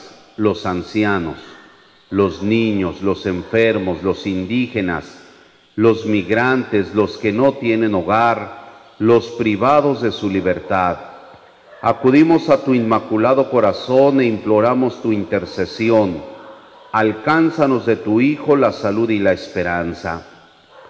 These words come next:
Que nuestro temor se transforme en alegría. Que en medio de la tormenta tu Hijo Jesús sea para nosotros fortaleza y serenidad.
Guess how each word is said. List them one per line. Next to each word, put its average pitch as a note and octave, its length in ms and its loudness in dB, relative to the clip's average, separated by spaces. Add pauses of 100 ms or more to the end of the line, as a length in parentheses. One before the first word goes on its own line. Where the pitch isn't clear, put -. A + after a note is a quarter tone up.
(460)
Que G#2+ 140 0
nuestro G#2 680 0
temor A#2 540 0
se B2 160 -2
transforme C3 760 0
en C3 80 0
alegría. A#2+ 640 0 (1040)
Que B2+ 100 0
en B2 180 2
medio E3 280 4
de D3 100 0
la A2+ 220 0
tormenta B2+ 720 2
tu A2+ 160 2
Hijo C3+ 360 0
Jesús C#3 600 -2
sea C3 320 0
para A#2 180 2
nosotros C3 720 0
fortaleza A#2 1040 0
y C#3 140 0
serenidad. A#2+ 800 0